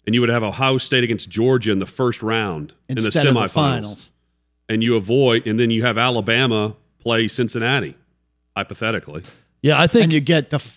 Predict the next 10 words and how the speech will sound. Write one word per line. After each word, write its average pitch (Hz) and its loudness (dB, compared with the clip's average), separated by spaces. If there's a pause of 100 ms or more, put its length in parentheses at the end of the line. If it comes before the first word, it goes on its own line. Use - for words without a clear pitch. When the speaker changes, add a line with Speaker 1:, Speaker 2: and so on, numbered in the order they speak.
(180)
Speaker 3:
let's 170 4
go 240 8
with, 214 6
Speaker 2:
final. 127 -4
Speaker 3:
let's 202 4
go 208 6
with 160 2
chalk. 156 2
Other 156 6
than 135 4